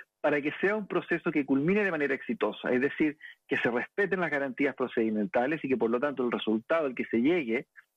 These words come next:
que va a ser la propuesta de texto, sea un resultado legítimo, sea justo, aun si hay normas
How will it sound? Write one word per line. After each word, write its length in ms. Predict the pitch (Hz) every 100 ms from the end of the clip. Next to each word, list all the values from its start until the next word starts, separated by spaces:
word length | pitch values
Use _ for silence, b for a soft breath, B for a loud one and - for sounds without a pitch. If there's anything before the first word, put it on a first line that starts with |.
| _
que 60 | 120
va 60 |
a 40 | -
ser 140 | 120
la 260 | 110 _ -
propuesta 400 | 120 147 151 147
de 140 | 156
texto, 420 | 208 208 - 185 190 B B B -
sea 140 | 185 208
un 80 |
resultado 480 | 190 180 139 175 175
legítimo, 580 | 151 - 196 143 113 - _
sea 160 | 156
justo, 460 | 143 240 196 - 113 _ _ _
aun 340 | 156 151 226 254 -
si 100 | 180
hay 180 | 160 156
normas 440 | 151 190 160 127